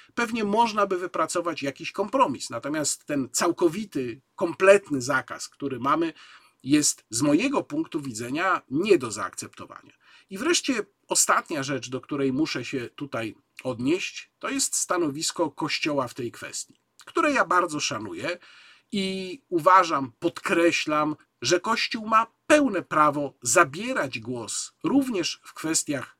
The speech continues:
społecznych, przedstawiając swoje stanowisko i walcząc o to, żeby ono zostało w regulacjach państwowych uwzględnione. Kościół jest pełnoprawnym aktorem życia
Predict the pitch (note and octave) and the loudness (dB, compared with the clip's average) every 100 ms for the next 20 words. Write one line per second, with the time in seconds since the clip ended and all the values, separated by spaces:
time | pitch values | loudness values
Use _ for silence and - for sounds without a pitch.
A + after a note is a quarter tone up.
0 | - - - F#3 E3 A#2 - G2+ - _ | -4 -2 2 4 4 4 -4 -8 -16 _
1 | - A3+ G3+ - G3 F#3+ G#3+ G#3 D3 - | -4 -2 0 2 0 0 -4 -4 -4 -4
2 | D#3 E3 - D3+ C3+ G#2 D#2+ - G3 G3+ | 0 0 0 -2 -2 -6 -8 -2 0 -2
3 | - - _ _ C4+ C4 A#3+ G#3 _ _ | -6 -20 _ _ 2 2 2 -2 _ _
4 | B2+ F3 C4 - F3+ - D#3 B3 A#3+ A3+ | 4 8 8 4 -4 -4 -6 -6 -6 -8
5 | - E3+ G#3+ - - C#4 D#4+ - G#3+ F3 | -6 -2 0 -2 0 2 4 6 8 6
6 | E3+ G#3 - _ _ - D3+ F3+ E3 E3 | 6 -2 -8 _ _ -2 4 6 8 6
7 | E3+ - F#3+ - F3 C#3 - - A#2 F3 | 6 2 -2 0 0 0 -2 -6 -2 -2
8 | - F3 - - A3+ B3 E4 C4+ D3 - | -2 -6 -6 -6 -6 -2 2 2 0 0
9 | F3+ - - A#3+ A3 - - E4+ D#4+ C4 | -2 0 -8 -6 -4 -4 2 4 4 2
10 | G#3 - B3 A#3+ G#3+ - G#3+ G#3+ F3 C#3+ | 0 -2 -2 2 2 2 -4 -2 -2 -2
11 | G#3 F#3+ | 0 0